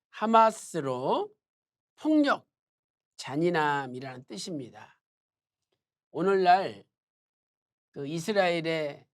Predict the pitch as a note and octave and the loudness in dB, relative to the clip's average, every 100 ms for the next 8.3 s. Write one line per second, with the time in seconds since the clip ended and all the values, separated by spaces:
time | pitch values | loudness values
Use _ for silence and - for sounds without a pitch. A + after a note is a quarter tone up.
0 | _ _ _ _ _ _ _ _ B3 B3 | _ _ _ _ _ _ _ _ -2 2
1 | B3 A#3 F#3 D#3+ - E3+ D3+ C#3 D3 F3 | 2 0 -10 -10 -6 -4 -4 -6 -4 -4
2 | A2+ _ _ _ _ _ _ C#3+ G3+ A3+ | -6 _ _ _ _ _ _ -8 -6 -4
3 | A#3+ G#3 E3 D3 F3+ E4 - _ _ _ | -4 -2 -2 -4 -8 -8 -14 _ _ _
4 | _ _ A3+ A#3 - B3+ B3 G#3+ - D#3 | _ _ -20 -20 -10 -6 -4 -4 -4 -6
5 | A#2+ F#2 _ _ _ - D3+ G3 F#3 D3+ | -6 -14 _ _ _ -10 -2 0 0 -4
6 | C#3+ C#3 G#3 F3+ B2 F#2+ - _ _ _ | -8 -8 -6 -6 -8 -16 -20 _ _ _
7 | _ _ D#3 E3+ F#3+ F#3 D4+ C#4 C4 G#3+ | _ _ -6 -4 -4 -4 -6 -4 -6 0
8 | F#3+ B3 | 0 -2